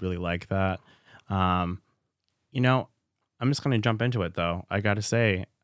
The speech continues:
I don't know if I'm exactly happy with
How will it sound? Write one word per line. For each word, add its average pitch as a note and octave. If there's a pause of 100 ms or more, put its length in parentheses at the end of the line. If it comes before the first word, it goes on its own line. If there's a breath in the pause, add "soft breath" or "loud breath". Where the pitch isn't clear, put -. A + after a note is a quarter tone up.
(100)
I G#2+
don't B2
know D3+
if A#2+ (200)
I'm A2
exactly A2
happy G2+
with G2